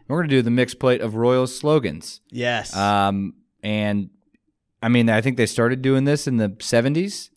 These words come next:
Speaker 2: In the seventies.
Speaker 1: So we've got a lot to choose from.
Speaker 2: Yeah.
Speaker 1: But we're each gonna choose our top four here,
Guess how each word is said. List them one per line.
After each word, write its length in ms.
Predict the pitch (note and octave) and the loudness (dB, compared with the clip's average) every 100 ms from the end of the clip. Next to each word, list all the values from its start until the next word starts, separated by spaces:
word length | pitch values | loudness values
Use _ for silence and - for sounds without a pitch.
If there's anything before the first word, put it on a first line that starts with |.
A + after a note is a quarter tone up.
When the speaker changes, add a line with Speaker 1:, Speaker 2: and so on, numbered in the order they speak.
| - | -8
Speaker 2:
In 120 | C3+ | -6
the 40 | |
seventies. 640 | B2+ - B2+ C3 G2+ F#2+ - | -4 -2 -2 -2 -8 -14 -8
Speaker 1:
So 640 | - A2+ A2 G#2+ G#2+ G#2 G2+ | 6 8 10 8 8 6 6
we've 200 | G#2+ G#2+ | 4 2
got 180 | B2+ E3 | 2 2
a 40 | |
lot 240 | E3 F3 - | 2 0 -2
to 80 | |
choose 300 | C#3+ F#3 F#3 - | -8 -4 -4 -4
from. 460 | G#2+ F2+ G2 A2 _ | -6 -4 -6 -12 _
Speaker 2:
Yeah. 280 | B2 C3+ A2+ | 2 2 4
Speaker 1:
But 80 | |
we're 100 | G2 A#2+ | 2 0
each 120 | A#2+ | 2
gonna 140 | C3 | 0
choose 220 | A#2 C3+ B2 | 2 2 2
our 80 | |
top 280 | G#2+ B2+ A2 | 2 2 0
four 320 | - B2 G#2+ E2+ | 0 2 2 0
here, 360 | F#2+ F2+ F2 | -2 -2 -4